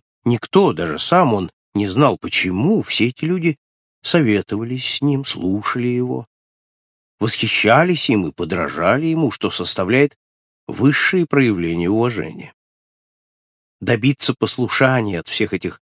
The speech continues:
своевольных натур — немалая честь. Эта власть его установилась сама собой.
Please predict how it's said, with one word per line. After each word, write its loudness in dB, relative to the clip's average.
своевольных 4
натур — -4
немалая 0
честь. -6
Эта 0
власть 0
его 2
установилась 0
сама -2
собой. -10